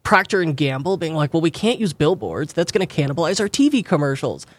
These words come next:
Like, no one would ever say that. I always find that's such a strange pushback.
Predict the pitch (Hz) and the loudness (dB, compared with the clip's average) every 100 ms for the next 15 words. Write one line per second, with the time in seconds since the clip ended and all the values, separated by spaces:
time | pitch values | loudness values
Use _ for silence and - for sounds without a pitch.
0 | _ 247 262 254 269 247 226 202 196 269 | _ 0 4 4 4 2 0 0 -2 0
1 | 285 220 135 107 165 202 226 226 233 214 | 0 0 -2 -2 2 4 4 4 2 2
2 | 196 - 220 214 - 202 190 185 170 - | 0 -2 -4 -4 -2 2 4 4 2 0
3 | - 170 - - - | -2 -2 -4 -8 -10